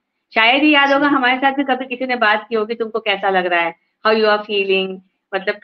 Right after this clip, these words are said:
Speaker 1: खुश हो क्या, खुश हो, दुखी हो, कोई किसी ने सवाल ही नहीं किया आज तक जीवन में। तो वो जब तक सवाल इस तरह के नहीं होंगे ना, तब तक कैसे बच्चा अपना मन कहेगा ना आपसे?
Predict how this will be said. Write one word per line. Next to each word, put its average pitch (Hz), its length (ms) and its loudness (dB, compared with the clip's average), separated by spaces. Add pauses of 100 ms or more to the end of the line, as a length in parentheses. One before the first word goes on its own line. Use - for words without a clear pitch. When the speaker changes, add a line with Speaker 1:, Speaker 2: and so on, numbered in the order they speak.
Speaker 1:
खुश 262 240 0
हो 214 120 4
क्या, 220 260 0
खुश 277 340 -2
हो, 277 120 4
दुखी 269 260 -4
हो, 311 80 2
कोई 359 400 2
किसी 359 280 0
ने 349 120 -2
सवाल 285 400 2
ही 359 80 2
नहीं 320 160 0
किया 196 200 0
आज 180 160 -4
तक 202 60 -2
जीवन 175 420 -2
में। 175 80 -20 (640)
तो 285 300 0 (260)
वो 254 200 2
जब 302 200 0
तक 302 160 -2
सवाल 240 320 2
इस 233 140 -2
तरह 240 160 0
के 240 140 -4
नहीं 220 300 -2
होंगे 175 320 -6
ना, 247 100 -6
तब 247 240 -6
तक 262 120 -8
कैसे 277 340 -2
बच्चा 240 360 0
अपना 208 220 -2
मन 180 220 -4
कहेगा 170 340 -4
ना 220 180 -2
आपसे? 160 340 -8